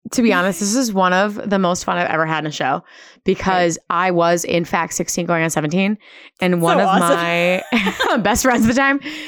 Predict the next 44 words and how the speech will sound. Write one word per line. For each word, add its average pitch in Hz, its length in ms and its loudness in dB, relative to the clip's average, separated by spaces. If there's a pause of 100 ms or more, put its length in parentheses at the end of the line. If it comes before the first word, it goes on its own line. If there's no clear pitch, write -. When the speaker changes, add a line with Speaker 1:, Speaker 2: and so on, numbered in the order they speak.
(160)
Speaker 1:
he 202 400 2
was 185 540 2 (180)
seventeen 202 320 0
going 170 160 2
on 151 80 0
eighteen. 160 340 -6 (100)
So 180 220 0
we're 240 120 4
still 320 160 0
friends. 151 260 -4 (140)
I 175 60 -4
said 165 120 -4
that - 80 -6
weird, - 160 -2
Speaker 2:
Yeah. - 60 -10
Speaker 1:
but 175 140 0
we're 196 120 2
still 196 140 -2
friends. - 200 -6 (360)
Um, 208 100 4
Speaker 2:
Yeah. 196 140 2
Speaker 1:
but 185 60 2
at - 40 -8
the - 60 -2
time 208 100 2
we 180 60 2
were 160 80 2
very 147 100 -2
close. - 260 -8 (300)
And 226 100 2
so 240 140 2
for 220 160 0
us 214 320 0 (140)
to 254 180 2
be 180 460 2
sixteen 214 320 -2
going 170 160 2
on 180 60 -2
seventeen, 175 260 0
seventeen 180 240 -2
going 190 140 2
on 180 60 -2
eighteen 185 400 -2
was 185 420 0